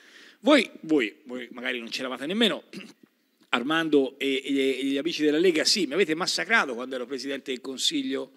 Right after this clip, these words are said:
sulla questione dell'invasione, duemilaquindici duemilasedici. Vi ricordate? Qualche amministratore sicuramente se lo ricorda. Dicevate che c'erano dei numeri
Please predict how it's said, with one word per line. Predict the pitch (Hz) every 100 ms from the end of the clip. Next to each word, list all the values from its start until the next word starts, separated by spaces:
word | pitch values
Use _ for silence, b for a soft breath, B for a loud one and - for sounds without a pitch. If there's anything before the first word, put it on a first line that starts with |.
| b b b -
sulla | - 156
questione | 139 143 160 151
dell'invasione, | 143 147 147 147 123 147 131 113
duemilaquindici | 120 139 151 - 160 147 147
duemilasedici. | 143 147 139 120 - 127 107 123
Vi | 135
ricordate? | 156 190 190 214 98 101
Qualche | 113 120 143
amministratore | 139 143 139 - 139 160 123
sicuramente | 123 139 143 135 135
se | 131
lo | 135
ricorda. | 135 147 120 107 98 b b b b b b b b b
Dicevate | - 190 208 220 247 226
che | 175
c'erano | - 202 175
dei | 160 185 196
numeri | 208 240 247 247 254